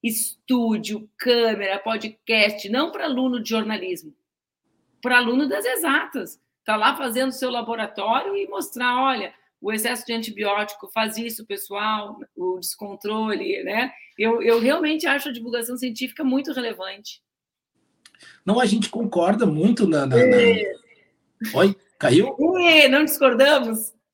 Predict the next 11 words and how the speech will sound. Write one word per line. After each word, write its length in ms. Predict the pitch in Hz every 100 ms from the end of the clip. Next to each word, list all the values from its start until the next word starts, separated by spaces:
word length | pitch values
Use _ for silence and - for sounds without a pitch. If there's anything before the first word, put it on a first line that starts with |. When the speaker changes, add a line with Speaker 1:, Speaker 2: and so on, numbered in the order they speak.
| _ _
Speaker 2:
Ah, 240 | 120 139
que 80 | 127
bom. 160 | 135 -
Achei 120 | -
que 60 | -
tivesse 220 | 170 131
caído. 200 | - - - -
Não, 160 | 262
é, 360 | 262 196 190 196
não, 200 | 233 202
assim, 340 | 190 196 185